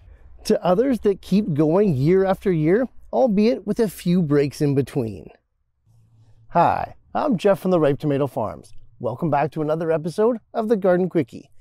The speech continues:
the show where in two minutes or less, there's nothing wrong with taking a little break. And today's episode is all about those breaks. More specifically,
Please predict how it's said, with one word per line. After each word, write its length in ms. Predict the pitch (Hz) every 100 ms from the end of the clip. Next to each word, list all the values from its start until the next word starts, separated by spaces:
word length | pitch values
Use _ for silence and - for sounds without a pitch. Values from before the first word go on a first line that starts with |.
| - -
the 80 |
show 260 | 107 - 117
where 200 | 131 139
in 120 | 139
two 160 | - 147
minutes 320 | 156 165 170
or 80 | 175
less, 340 | 160 240 - - _ _ _ _ _ _ 110
there's 320 | 120 220 233
nothing 380 | 226 226 262 214
wrong 320 | 175 185 226 - _ _
with 160 | 208 -
taking 340 | 175 156 170
a 80 | 175
little 280 | 156 127 131
break. 480 | 113 98 - - - _ _ _ _ _
And 340 | - 92 101 113
today's 440 | 131 107 123 117
episode 520 | 104 156 160 190 233 - _ _
is 240 | 208 185 - -
all 320 | 143 160 185
about 500 | 180 131 120 135 -
those 280 | 110 110 104
breaks. 580 | - 98 90 _ - _ _ _ _
More 240 | 92 92 117
specifically, 800 | - 131 131 160 156 214 247